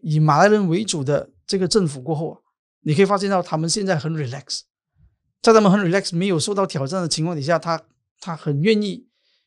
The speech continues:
他也看到多元，他很愿意照顾其他的族群，他推动很多这一种，呃，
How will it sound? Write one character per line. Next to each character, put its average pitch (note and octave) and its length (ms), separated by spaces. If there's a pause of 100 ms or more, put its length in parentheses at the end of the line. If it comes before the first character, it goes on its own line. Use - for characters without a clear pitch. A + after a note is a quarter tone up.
(140)
他 - 140
也 D3 60
看 G3 120
到 G3 80
多 D3+ 220
元， B2+ 200 (240)
他 F3 140
很 C#3+ 140
愿 G3+ 120
意 G3+ 80
照 F#3 200
顾 F3 120
其 D#3+ 200
他 D3+ 100
的 C#3+ 180 (120)
族 D#3 120
群， C3+ 280 (260)
他 - 100
推 F3+ 160
动 F#3+ 160
很 C#3+ 200
多 D#3+ 400
这 F#3 100
一 E3+ 80
种， D3+ 340
呃， - 300